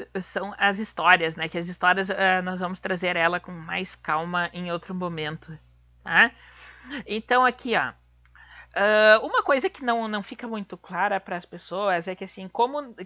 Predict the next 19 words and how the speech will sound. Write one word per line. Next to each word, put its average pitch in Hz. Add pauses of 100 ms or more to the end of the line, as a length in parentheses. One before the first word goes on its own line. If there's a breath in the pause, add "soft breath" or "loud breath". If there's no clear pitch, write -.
(380)
como 269
nem 240
todas 214
as -
transexuais 196
são 247
autoandrofílicas, 196
ah, 175
an-, 170
autoandrofílicas 196
não, 147
né? 143
São 180
androfílicas, 208 (540 loud breath)
tá? 202 (400 loud breath)
Ah, 208
nem 339 (120)
todas 233
têm, 214